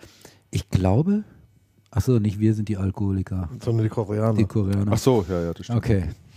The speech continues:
Speaker 1: Ähm, da muss man Deutschland-Geschäftsführer auf der cebit von einem koreanischen Geschäftsführer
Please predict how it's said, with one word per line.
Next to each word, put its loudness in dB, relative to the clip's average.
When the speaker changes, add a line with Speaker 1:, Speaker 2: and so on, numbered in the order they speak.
Speaker 1:
Ähm, 2
da 2
muss 0
man 2
Deutschland-Geschäftsführer -4
auf 2
der -2
cebit 0
von 0
einem 2
koreanischen 0
Geschäftsführer -2